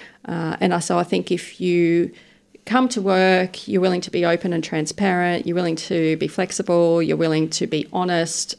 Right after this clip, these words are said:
um, and actually, you know, put your hand up when, if you don't quite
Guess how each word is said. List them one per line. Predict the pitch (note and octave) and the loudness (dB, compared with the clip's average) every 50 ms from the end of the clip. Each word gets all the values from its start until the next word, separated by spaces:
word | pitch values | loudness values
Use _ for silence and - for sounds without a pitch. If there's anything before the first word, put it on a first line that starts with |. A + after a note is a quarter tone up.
| - - | -10 -8
um, | D#3+ D3+ D3+ D#3 D#3 D#3 D#3+ D#3+ D#3 - - - - - - - - | -6 -6 -6 -6 -6 -6 -6 -8 -10 -12 -16 -18 -18 -18 -20 -6 -2
and | - G#3+ G#3+ | -2 0 0
actually, | A#3 A#3 - - C4 A3 F#3+ - - | 0 -2 -2 -2 -4 -4 -4 -2 -2
you | A#3 | 0
know, | G3+ F3+ F#3+ | 0 0 0
put | - - A3+ - | -2 -4 -6 -4
your | G#3+ F#3+ | -2 -2
hand | F#3+ F#3+ F3+ F3+ | 0 0 0 -2
up | F3 F#3 - _ | -4 -6 -8 _
when, | - G3 F#3+ F3+ - - | -2 -2 -2 -2 -2 -6
if | F3+ - - | -6 -4 -4
you | F#3 | -4
don't | - E3+ E3 - - - - - | -2 -2 -4 -4 -6 -12 -18 -14
quite | - - F#3+ F3 - | -8 -4 -2 -2 -2